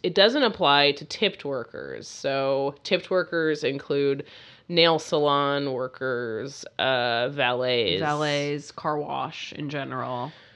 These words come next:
Speaker 1: <laughs> Sort of the whole category involving car washes,
Speaker 2: How many
Speaker 1: um,
Speaker 2: car service?
Speaker 1: of a vast, uh, thing.
Speaker 2: Car service. Yeah,
Speaker 1: Um,
Speaker 2: nail salons, <clears throat> hair,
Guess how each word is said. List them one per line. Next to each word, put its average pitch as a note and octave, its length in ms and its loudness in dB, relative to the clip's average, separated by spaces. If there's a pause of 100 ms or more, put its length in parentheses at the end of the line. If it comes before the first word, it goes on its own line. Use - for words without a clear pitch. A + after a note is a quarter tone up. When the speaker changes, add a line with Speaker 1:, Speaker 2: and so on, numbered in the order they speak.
(140)
Speaker 1:
<laughs> - 20 -6 (2750)
Sort A3 160 2
of F#3 40 -2
the F#3+ 80 4
whole G#3 540 4
category E3 640 6
involving C#3+ 520 4
car C3 300 -2
washes, E3 840 -2
Speaker 2:
How - 120 -2
many A#3 160 2
Speaker 1:
um, C#3 100 -4
Speaker 2:
car E3 360 0
service? E3 460 -6
Speaker 1:
of D#3+ 240 2 (120)
a D#3 100 2
vast, C#3+ 760 4 (100)
uh, A#2 540 -2
thing. C3+ 280 0
Speaker 2:
Car D#3 120 -10
service. D#3+ 840 -12
Yeah, F3 300 0
Speaker 1:
Um, D#3+ 320 2
Speaker 2:
nail F3+ 140 0
salons, E3+ 480 2
<clears throat> D#3 40 -6
hair, D#3 180 -4